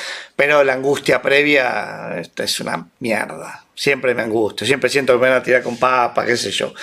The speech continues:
Pero después termina siendo bien, son, son buenas funciones. Y tengo algunos, al-, alguna, algunos grandes recuerdos de eventos muy chivos que los saqué para adelante y también, eh, grandes funciones tuve.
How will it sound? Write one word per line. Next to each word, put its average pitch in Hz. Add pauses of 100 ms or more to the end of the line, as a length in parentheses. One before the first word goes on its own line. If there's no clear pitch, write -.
(400)
Pero 143 (640)
después 175
termina 160
siendo 147
bien, 165
son, 131
son 151
buenas 139
funciones. 165 (1300)
Y 165
tengo 151
algunos, 143
al-, 139
alguna, 135
algunos 127
grandes 151
recuerdos 135
de 120
eventos 156 (440)
muy 175
chivos 185
que 160
los 131
saqué 135
para 135
adelante 147
y 120
también, 120
eh, 117 (100)
grandes 127
funciones 117
tuve. 107